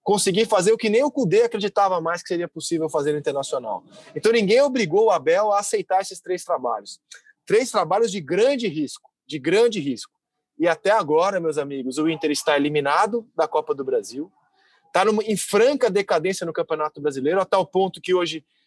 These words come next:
é difícil falar que o Inter vai jogar Libertadores do ano que vem, olhando a classificação do Campeonato Brasileiro. E da Libertadores, sinceramente, ele agora tá muito distante da classificação. Como é que você vê a situação colorada, Pet?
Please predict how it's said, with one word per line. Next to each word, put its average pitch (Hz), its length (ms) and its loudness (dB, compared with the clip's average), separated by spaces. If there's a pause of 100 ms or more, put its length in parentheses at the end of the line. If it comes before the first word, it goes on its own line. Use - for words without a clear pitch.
(100)
é 156 80 2
difícil 196 640 0
falar 175 320 2
que 175 120 -4
o 175 80 -2
Inter 170 220 -4
vai 170 200 0
jogar 170 260 2
Libertadores 196 640 0
do 247 80 -2
ano 247 120 2
que 180 120 -6
vem, 165 300 -6 (340)
olhando 165 440 2
a 175 40 0
classificação - 480 -4
do 165 80 -2
Campeonato 151 400 -2
Brasileiro. 143 540 -2 (440)
E 277 80 4
da 240 120 4
Libertadores, 208 680 2
sinceramente, 180 880 -4 (520)
ele 151 240 0
agora 147 320 2
tá 185 160 -2
muito 175 420 -2
distante 180 460 -2
da 180 100 2
classificação. 165 800 -2 (240)
Como 156 160 0
é 180 40 0
que 202 100 0
você 196 260 4
vê 170 160 4
a 185 60 4
situação 180 360 0
colorada, 170 480 2
Pet? - 420 -4